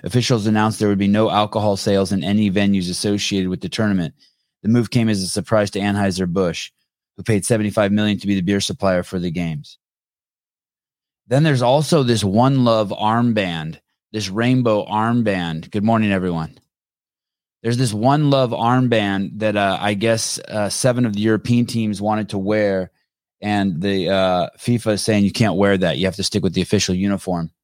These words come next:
And it's, it's fucking crazy that they wanna wear this armband. I, I, I have an inbox full of people who are gay,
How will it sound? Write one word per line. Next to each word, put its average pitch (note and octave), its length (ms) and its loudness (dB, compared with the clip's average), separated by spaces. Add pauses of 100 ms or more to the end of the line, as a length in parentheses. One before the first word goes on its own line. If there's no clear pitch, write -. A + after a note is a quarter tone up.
(540)
And A#2 100 0
it's, - 240 -4
it's A#2 200 -4
fucking A2 460 -2
crazy G#2 720 -2 (300)
that F#2 140 -12
they A2 100 2
wanna G#2+ 280 2
wear G2+ 240 2
this F#2+ 180 -4
armband. G2 500 -2 (380)
I, B2 240 0
I, D#3 480 0
I D#3+ 160 2
have G3 200 2
an C3+ 240 0
inbox A#2 1000 -2 (1800)
full C3+ 320 2
of A#2 100 -4
people A#2+ 340 0
who A#2 200 2
are G#2 140 2
gay, F#2+ 580 -4